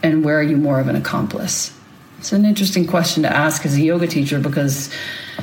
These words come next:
there's, uh, n-, no shortage of temptation to just perform and,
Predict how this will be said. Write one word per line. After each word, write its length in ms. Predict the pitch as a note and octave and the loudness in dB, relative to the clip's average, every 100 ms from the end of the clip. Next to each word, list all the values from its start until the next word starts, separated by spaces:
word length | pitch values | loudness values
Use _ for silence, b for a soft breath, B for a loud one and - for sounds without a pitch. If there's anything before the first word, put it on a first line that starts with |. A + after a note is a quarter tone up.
| - | -6
there's, 760 | - D#3 D3+ D3 D3 - - - - - - | -2 2 2 0 0 -2 -6 -8 -12 -12 -6
uh, 360 | - D2+ - - | -4 -2 -4 -4
n-, 180 | - - | -4 0
no 480 | F#3+ F3+ F3 G#3 A3 | 4 4 4 4 4
shortage 580 | G#3 G#3 G3 G3+ C#3 - | 2 2 2 2 0 -4
of 120 | E3 | -4
temptation 680 | - E3+ E3 E3+ E3+ - C3+ | 0 0 2 0 2 0 0
to 120 | C#3 | 0
just 320 | C#3+ D#3 - - | -2 -2 -4 -4
perform 720 | D3+ C#3 - E3+ D#3+ C3+ C3+ | -4 -2 0 2 2 0 0
and, 340 | C#3+ C3+ - | 0 0 0